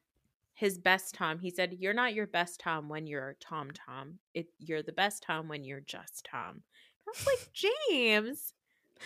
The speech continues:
Speaker 2: It's sweet. <laughs>
Speaker 1: That
Speaker 2: It's
Speaker 1: is
Speaker 2: sweet.
Speaker 1: really sweet.
Speaker 2: Yeah.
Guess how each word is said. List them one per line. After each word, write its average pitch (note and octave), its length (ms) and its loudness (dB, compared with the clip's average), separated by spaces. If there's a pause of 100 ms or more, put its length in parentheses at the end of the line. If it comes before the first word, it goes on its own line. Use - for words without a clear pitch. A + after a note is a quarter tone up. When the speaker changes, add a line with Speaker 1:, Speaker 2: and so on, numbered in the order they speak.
(140)
Speaker 2:
It's - 200 -6
sweet. A3 460 -4
<laughs> - 200 -2
Speaker 1:
That F4 160 2
Speaker 2:
It's A#4 220 12
Speaker 1:
is C4+ 60 0
Speaker 2:
sweet. E4 260 8
Speaker 1:
really C5+ 300 4 (140)
sweet. A3+ 800 6 (840)
Speaker 2:
Yeah. F#3 420 -6